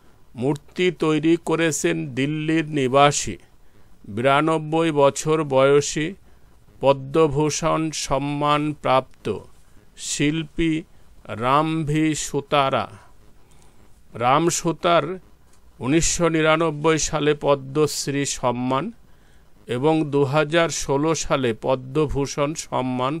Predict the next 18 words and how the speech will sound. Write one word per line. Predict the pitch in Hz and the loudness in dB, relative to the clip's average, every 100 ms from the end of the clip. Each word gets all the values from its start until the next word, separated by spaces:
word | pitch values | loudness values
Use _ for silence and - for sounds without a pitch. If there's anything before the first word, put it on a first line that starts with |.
| - | -4
পান। | 104 87 101 _ - _ _ - - - - - - - 110 | -6 -6 -14 _ -20 _ _ -20 -20 -20 -20 -20 -20 -14 -2
মূর্তিটি | 147 143 - 190 170 185 180 147 | 0 0 -6 -6 -4 -2 -4 -2
তৈরির | 151 151 151 165 165 - | -2 0 2 4 2 2
কাজ | 160 151 | 0 0
শুরু | - - 143 147 | -2 -4 -2 0
হয়েছিল | 139 143 147 - 143 139 147 175 - - - - - - 110 | 4 6 4 0 -4 -2 -2 -4 -20 -20 -20 -20 -20 -20 -12
দু | 104 131 | -2 0
হাজার | 131 156 143 160 | 2 2 4 4
চোদ্দো | 151 - 143 135 127 143 | 4 0 0 0 2 2
সালে | 143 - 110 92 - - - _ _ _ - - - | 2 -2 -4 -6 -12 -20 -20 _ _ _ -20 -20 -4
একত্রিশে | 135 - - - 170 170 - 165 | -4 -4 -12 -2 0 0 0 2
অক্টোবর | 143 131 - - 127 104 90 - - - - - - - - | 4 2 -4 -2 0 0 -6 -10 -20 -20 -20 -20 -20 -20 -12
এবং | 123 135 156 | -4 0 -2
চার | 147 143 147 | 0 2 2
বছর | 160 165 160 - 170 | 2 0 0 0 -2
সফল | 151 - 151 143 - 165 165 | -2 -2 0 0 0 0 0
প্রচেষ্টার | 147 147 143 156 147 - 160 151 | 0 -2 0 -4 -4 -4 -2 -2
পর | 143 131 90 | 0 0 -2